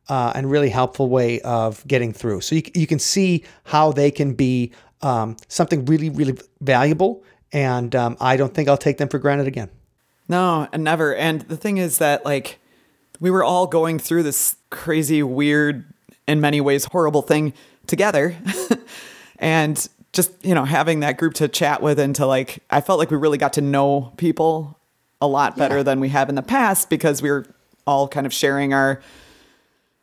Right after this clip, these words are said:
Speaker 2: concerns and, you know, the weird things that were happening in all of our lives, like, during this time. So,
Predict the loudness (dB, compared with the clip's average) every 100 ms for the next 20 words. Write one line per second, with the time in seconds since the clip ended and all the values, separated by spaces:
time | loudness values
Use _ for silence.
0 | _ -2 0 2 2 2 2 2 2 2
1 | 0 -2 -2 0 0 0 -2 -6 -14 -4
2 | 0 2 2 0 -2 -2 0 2 0 2
3 | 0 0 0 -2 -2 0 2 2 2 2
4 | 0 0 -2 -2 -2 0 0 -2 0 0
5 | -2 -2 -2 -2